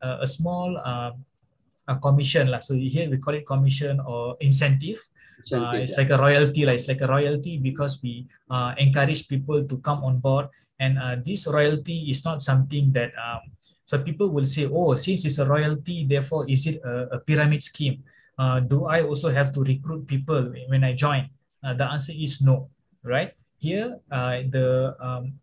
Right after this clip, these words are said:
Speaker 1: how to say, you come on board, you only do for yourself as a goal saver. That is what the mindset that we are, uh, sharing to people around us.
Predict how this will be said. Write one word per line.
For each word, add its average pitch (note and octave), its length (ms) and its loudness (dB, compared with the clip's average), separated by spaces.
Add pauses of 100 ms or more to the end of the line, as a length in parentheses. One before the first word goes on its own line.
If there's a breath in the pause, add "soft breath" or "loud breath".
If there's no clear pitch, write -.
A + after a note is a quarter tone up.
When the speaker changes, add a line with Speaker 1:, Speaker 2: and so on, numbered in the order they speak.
Speaker 1:
how D#3+ 200 -4
to C#3 120 -4
say, D3 320 -4
you C#3 240 2
come G#3 260 -2
on C3+ 160 6
board, F#3+ 220 0 (320)
you C#3 200 2
only F3 280 0
do F3+ 240 0
for D3 180 -2
yourself D#3+ 540 0
as C3+ 240 0
a F#3 80 -4
goal D3 240 2
saver. A#2+ 400 -2 (600)
That C#3+ 160 2
is D#3 160 -6
what F3 300 -4
the C3 100 2
mindset C#3 540 2
that A#2+ 80 -2
we C3 180 -4
are, B2+ 380 -6
uh, B2+ 80 -12 (340)
sharing D3 460 -2
to C3+ 80 -4
people C3+ 320 -4
around C3+ 320 0
us. A#3 320 -4